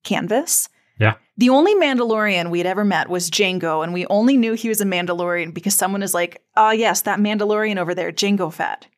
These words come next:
Speaker 2: Well, we also knew Boba Fett, but
Speaker 1: And Boba Fett.
Speaker 2: Yeah.
Speaker 1: And now that we're in season four, we've seen two kinds of Mandalorians. We've seen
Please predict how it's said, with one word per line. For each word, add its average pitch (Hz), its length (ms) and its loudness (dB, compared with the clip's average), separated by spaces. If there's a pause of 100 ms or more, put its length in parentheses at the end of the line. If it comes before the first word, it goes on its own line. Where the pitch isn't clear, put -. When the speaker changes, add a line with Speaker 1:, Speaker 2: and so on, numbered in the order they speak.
(120)
Speaker 2:
Well, 117 120 2
we 107 80 0
also 101 240 -2
knew 87 120 -8 (160)
Boba 98 280 -2
Fett, - 240 -16 (180)
but - 100 -2
Speaker 1:
And 262 160 4
Boba 226 200 0
Fett. - 220 -14 (100)
Speaker 2:
Yeah. - 120 -12 (440)
Speaker 1:
And 254 180 4
now 220 180 2
that 311 140 -2
we're 370 340 0
in 220 240 -2
season 208 500 -2
four, 175 500 0
we've 185 300 -4
seen 185 720 -2
two 302 300 2
kinds 247 280 0
of 220 80 -4
Mandalorians. - 840 -4 (380)
We've 214 260 0
seen 190 480 -2